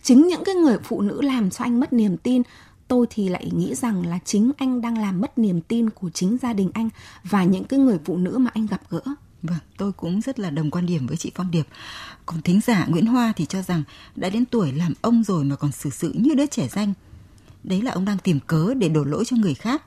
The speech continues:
Speaker 2: để che giấu cái sai của mình. Đời thuở nào con hư mà bố lại bỏ nhà đi bao giờ? Cho dù con cái hư hỏng, người làm cha làm mẹ không dạy được thì để đời dạy chúng. Còn bố mẹ vẫn phải là cái gốc rễ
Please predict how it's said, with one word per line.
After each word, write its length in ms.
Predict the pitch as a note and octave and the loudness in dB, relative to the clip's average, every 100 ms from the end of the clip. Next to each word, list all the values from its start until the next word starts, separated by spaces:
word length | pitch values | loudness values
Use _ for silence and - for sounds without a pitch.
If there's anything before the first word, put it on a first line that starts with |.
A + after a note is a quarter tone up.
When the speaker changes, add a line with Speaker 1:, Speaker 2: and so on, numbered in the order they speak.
| - | -8
Speaker 2:
để 140 | E3+ | -6
che 160 | - F3 | -4 -6
giấu 180 | E3 E3 | -4 -6
cái 140 | - | -4
sai 260 | - B3+ A3 | -6 -4 -4
của 120 | - | -2
mình. 260 | D3+ D#3+ C3 - - - - - - - | 0 2 0 -6 -20 -20 -20 -20 -20 -2
Đời 180 | G#3 F3+ | 2 2
thuở 200 | G3 D3+ | 4 4
nào 280 | E3 D#3+ D#3 - - | 2 2 -2 -8 -4
con 140 | C4 A#3+ | 0 2
hư 160 | D4 D4 | 4 4
mà 140 | G3+ | 4
bố 180 | D#3 A3+ | 2 -2
lại 100 | - | -2
bỏ 160 | F3 C#3 | -4 -2
nhà 220 | D#3+ D#3+ | 0 0
đi 160 | F3+ A3+ | -2 -4
bao 140 | A3+ | -4
giờ? 220 | G3 F3 E3 - _ - | -4 -4 -6 -18 _ -18
Cho 140 | - G#3 | -4 0
dù 260 | F3+ D#3 | 2 0
con 220 | - F#3+ | 0 -2
cái 180 | F3+ D#3 | 0 -2
hư 160 | G#3 A3 | 0 0
hỏng, 220 | G3 C#3 - - - | 0 0 -4 -16 -8
người 120 | A3 G3 | -4 -2
làm 160 | F3 | -2
cha 180 | E3 A#3 | -4 -6
làm 220 | G3 C#3+ | -4 -2
mẹ 160 | D3+ - | -2 -4
không 240 | - - | -4 -4
dạy 160 | A#3+ - | -2 -2
được 260 | E3 D#3+ - - - | -2 -2 -6 -20 -6
thì 120 | F#3+ | 0
để 100 | D#3+ | 0
đời 260 | F3 E3+ D#3 | 2 2 2
dạy 180 | E3 - | -2 -4
chúng. 260 | - D#3 C4 - - - - | -2 0 -2 -4 -20 -20 -4
Còn 260 | B3 F#3+ E3 | 0 2 2
bố 100 | G#3+ | 4
mẹ 260 | C4+ - - - - | 4 4 -8 -20 -6
vẫn 160 | B3+ | -2
phải 140 | B3+ D#3 | 0 0
là 120 | C#3 | -2
cái 180 | - E3 | -4 -4
gốc 200 | C4 - | -4 -6
rễ 300 | - C#3+ | -6 -4